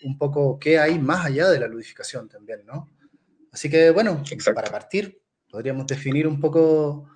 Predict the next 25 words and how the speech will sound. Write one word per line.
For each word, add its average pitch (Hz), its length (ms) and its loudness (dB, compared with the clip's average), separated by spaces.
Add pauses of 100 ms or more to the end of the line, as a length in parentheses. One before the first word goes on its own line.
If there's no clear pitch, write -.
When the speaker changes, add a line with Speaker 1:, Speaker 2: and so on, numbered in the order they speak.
(420)
Speaker 1:
qué 127 100 -4
estamos 156 300 -2
entendiendo 143 480 -2
por 120 200 -4
ludificación, 117 720 -10 (160)
¿no? 135 320 -6
Eh, 117 360 -8 (1000)
si - 100 -18
quieres, 151 400 0
Speaker 2:
La 139 160 4
Speaker 1:
parte 156 200 0
tú. 170 80 2
Speaker 2:
definición 220 260 0
más, 220 140 -4 (1160)
claro, 175 440 0
la 143 100 4
definición 165 380 2
más 214 120 0
clásica, 214 360 -2
yo 175 120 2
creo 175 140 0
que 180 40 2
tú 180 80 0
concuerdas 175 400 4
conmigo, 196 640 0